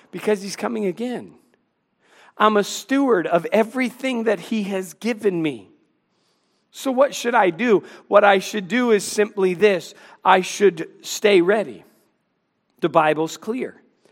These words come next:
Someday Jesus will return. The message from this text is incredibly urgent, yet very simple. That day is going to be a day of great grief,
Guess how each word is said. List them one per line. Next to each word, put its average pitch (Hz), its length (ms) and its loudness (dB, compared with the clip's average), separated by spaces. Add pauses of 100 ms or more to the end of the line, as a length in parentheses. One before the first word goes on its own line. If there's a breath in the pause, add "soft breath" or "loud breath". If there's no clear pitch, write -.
(160)
Someday 196 500 4
Jesus 175 560 -6
will 156 160 0
return. 170 500 -6 (720 soft breath)
The 190 140 0
message 220 480 2
from 208 240 2
this 185 280 0
text - 640 -4
is 180 380 2 (420)
incredibly 226 880 0
urgent, 190 560 2 (260 loud breath)
yet 208 260 4
very 190 340 2
simple. 185 640 -4 (180 loud breath)
That 208 280 4
day 247 240 4
is 190 160 -2
going 226 280 0
to 226 60 -8
be 226 160 0
a 196 80 6
day 196 260 2
of 165 160 0
great 196 320 0
grief, 226 640 -2